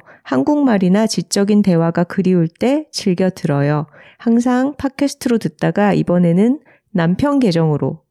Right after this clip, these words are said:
스포티파이로 듣고 댓글 달아요. 음악방송 재밌네요. 어릴 때 위넴프로 라디오 방송 듣곤 했었는데 그 생각이 났어요.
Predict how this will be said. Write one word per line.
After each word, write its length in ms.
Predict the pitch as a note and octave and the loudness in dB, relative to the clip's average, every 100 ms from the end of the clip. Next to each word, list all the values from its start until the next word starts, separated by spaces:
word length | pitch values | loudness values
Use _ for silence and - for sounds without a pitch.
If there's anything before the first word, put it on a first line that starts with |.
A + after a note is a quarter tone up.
| _ | _
스포티파이로 720 | - A#3+ B3 A#3+ G3 F#3+ E3+ | -8 -4 -2 -2 0 0 0
듣고 420 | E3+ D3+ - G#3 | -4 -6 -4 -4
댓글 360 | B3 F3 - G#3 | -2 -2 -2 0
달아요. 480 | G3 D3+ D#3 D#3 D#3 | 0 0 0 0 2
음악방송 640 | F3+ A#3 B3 G#3+ G#3+ A#3+ | 2 0 0 0 2 0
재밌네요. 840 | A#3 G3+ F#3 G#3+ F#3 E3 F#3 F3 D3 - - _ - | 0 2 2 2 2 2 2 0 -4 -12 -20 _ -4
어릴 420 | F3+ A#3 B3 - | 0 0 -2 -2
때 340 | F#3+ G3 F3+ | 0 2 2
위넴프로 840 | D3+ F#3+ A#3 B3+ B3 - F#3+ G3 F3 | 2 2 2 2 0 0 0 2 2
라디오 400 | D3+ D3 F#3+ F#3 | 0 0 0 2
방송 360 | F3+ F3 F#3 F3 | 2 2 0 -2
듣곤 360 | F3 - F#3+ | -4 0 2
했었는데 560 | G#3 - G3+ F3+ E3+ F#3+ | 2 0 0 0 0 -2
그 180 | - F3+ | -2 -2
생각이 400 | A3+ A3+ A3 G#3+ | 0 0 0 0
났어요. 880 | D3+ C#3 - E3 D#3+ D#3 E3+ E3+ | 0 -4 -4 -2 0 0 0 0